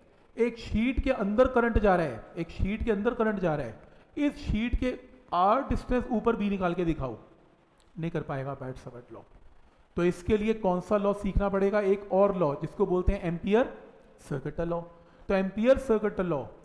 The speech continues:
उन जगहों पे बी निकाल सकता है जहां पर बायट सर्वट लॉ बहुत टफ हो जाएगा। एम्पियर सर्किटल लॉ दो लाइन में अपने question को solve कर देगा। आपको same feeling आ रही होगी जैसे electrostats में Gauss law करता था,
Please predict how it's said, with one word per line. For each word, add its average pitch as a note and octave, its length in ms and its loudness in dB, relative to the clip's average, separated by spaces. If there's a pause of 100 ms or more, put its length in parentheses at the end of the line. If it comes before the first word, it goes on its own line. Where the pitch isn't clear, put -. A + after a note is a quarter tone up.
(320)
उन C#4+ 260 2
जगहों G3+ 380 2
पे A#3 160 0
बी G3 220 -4
निकाल G3+ 300 0
सकता F3+ 320 -6
है D3 320 -6
जहां E3 240 0
पर A3 160 -2
बायट D#3+ 380 0
सर्वट G3 360 -2
लॉ G#3 100 2
बहुत D#3+ 420 -2
टफ G3+ 180 0
हो G3 80 2
जाएगा। F#3+ 340 2 (560)
एम्पियर G3+ 400 2
सर्किटल G#3 400 2
लॉ A3 100 2
दो G#3+ 240 2
लाइन A3+ 220 2
में G#3 100 -2
अपने G3+ 140 -2
question F#3+ 260 -6
को F#3 80 -2
solve D#3+ 280 -4
कर D3+ 120 -8
देगा। C#3 260 -4
आपको D#3 220 -2
same A3+ 300 0
feeling B3+ 300 -2
आ A#3 60 4
रही A3+ 120 0
होगी G3+ 320 2 (520)
जैसे D3 180 -2
electrostats F#3 800 0
में G3+ 320 -2 (1600)
Gauss D3+ 340 -6
law D#3 80 -2
करता C3 320 -10
था, A#2+ 220 -8